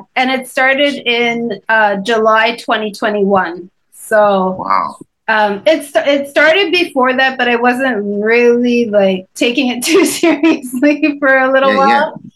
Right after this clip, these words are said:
Speaker 1: I was just kind of like,
Speaker 2: Yeah.
Speaker 1: "Okay, like, if I can, I'll do a show here and there and whatever." But now it's like, I've been recording, uh, probably four days a week for the last couple of months.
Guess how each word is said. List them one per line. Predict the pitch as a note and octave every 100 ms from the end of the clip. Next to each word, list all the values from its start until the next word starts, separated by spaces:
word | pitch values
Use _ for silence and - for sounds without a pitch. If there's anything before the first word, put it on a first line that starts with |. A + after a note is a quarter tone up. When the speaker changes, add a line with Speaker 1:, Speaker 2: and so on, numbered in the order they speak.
| _
Speaker 1:
I | D4 D#4
was | D#4
just | E4+
kind | F4 D#4+
of |
like, | D#4+ D#4+
Speaker 2:
Yeah. | G4+
Speaker 1:
"Okay, | G4+ E4+ C#4 C4+
like, | C#4 D#4
if | D4+
I | D#4 D4 C#4+
can, | D#4+ C4+ C4+
I'll | C4 B3+ B3
do | B3 B3
a | A#3+
show | - G#3 G3 G3+
here | B3 A#3+ A3
and | A3 G3+
there | G3 G3+ G3+ G3+
and | G3
whatever." | G3+ G3 G3 G3 G3+
But | G3 A3 G#3+
now | G#3+ A3+ A#3+
it's | A3+ G3
like, | G#3+ G#3 G3 F#3+ _ _ _ _ _
I've | A3 B3 C4
been | C#4 C#4 C#4
recording, | C#4 C#4 - A#3+ A#3+ A#3+ A#3+ A#3+ A#3+ B3 -
uh, | A3 G#3 G#3
probably | G3+ A3+ G#3+ A3 A3 A3+ A#3+
four | - A3+ A3+ A3
days | A3+ A3+ A#3+
a | A3
week | G#3+ C#4+ F#4 -
for | B3 A3+
the | G#3+
last | G3+ G3+ G#3 - -
couple | A3+ A3 G3+
of | F#3
months. | F#3 E3+ D#3 - - -